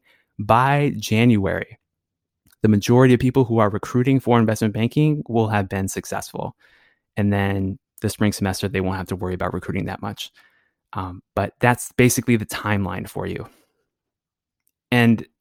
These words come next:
I mean, the main thing underpinning this whole recruiting season, at least that I've taken from it,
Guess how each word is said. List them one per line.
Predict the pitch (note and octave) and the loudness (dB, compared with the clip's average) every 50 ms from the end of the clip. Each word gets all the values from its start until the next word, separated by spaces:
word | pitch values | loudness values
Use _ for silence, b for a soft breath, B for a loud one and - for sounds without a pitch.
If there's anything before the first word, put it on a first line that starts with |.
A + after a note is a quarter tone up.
| _ | _
I | B2+ | 2
mean, | B2 C3 C3 C3 | 4 6 6 6
the | B2 A#2+ | 6 4
main | A#2 A#2 A#2 C3+ D3 E3 E3+ E3+ | 4 2 2 4 4 4 4 4
thing | D#3 - D3+ D3 D3+ | 2 4 4 4 4
underpinning | - C3+ C3 C3+ C3 - C3+ C#3 C#3 C#3 B2 | 4 6 6 6 4 4 2 2 4 4 2
this | A2 - | 2 0
whole | - A#2 A#2+ A#2+ | 0 2 2 4
recruiting | A2 G#2 - - - A#2 A#2 A#2+ A#2 | 2 2 2 2 2 2 4 2 0
season, | - - A2 G#2 G#2 - C3+ C#3+ C#3+ D3+ D3+ D3+ b b b b b b b b b _ | 0 -2 -4 -4 -2 0 2 2 2 2 0 -2 b b b b b b b b b _
at | - G#2+ | -2 0
least | A2 A2 - | 0 0 0
that | G#2 G2 | -2 -2
I've | G2 G#2 A2 A2+ A2 - - _ - | 0 0 0 0 0 -2 -6 _ -18
taken | - - A2 G#2+ - B2+ B2 A#2 | -8 -6 -4 -2 0 0 0 2
from | - C3+ C#3+ D3+ | 2 2 2 2
it, | D3+ - | 0 -2